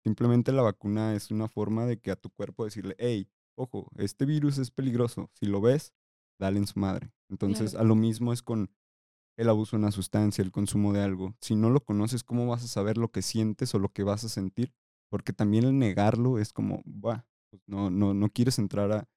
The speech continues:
Speaker 1: no quieres consumir nada, pues también va,
Speaker 2: También se
Speaker 1: dale,
Speaker 2: vale,
Speaker 1: dale".
Speaker 2: ¿no? También se vale, pero creo que justamente estás dando en uno de los puntos principales de que pudiéramos, eh, eh,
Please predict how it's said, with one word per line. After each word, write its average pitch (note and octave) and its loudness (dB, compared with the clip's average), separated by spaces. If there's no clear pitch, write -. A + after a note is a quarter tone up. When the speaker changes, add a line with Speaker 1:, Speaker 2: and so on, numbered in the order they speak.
Speaker 1:
no A2+ -2
quieres A#2+ -6
consumir G#2 -4
nada, A#2+ -2
pues - -10
también F#2+ -6
va, - -10
Speaker 2:
También F#4+ 0
se G4+ -4
Speaker 1:
dale, G#4 0
Speaker 2:
vale, B2 0
Speaker 1:
dale". G#2+ 0
Speaker 2:
¿no? D#4 -6
También C#4 -2
se D#4 -6
vale, C4 -6
pero A#3 -4
creo C#4 -8
que E4 -10
justamente A3+ -8
estás F#3+ -10
dando F#3+ -4
en F#3 -2
uno G3+ -2
de F3+ -2
los E3 -8
puntos F3+ -8
principales F3 -8
de F3 -8
que G3 -8
pudiéramos, G#3+ -6
eh, F3+ -6
eh, - -12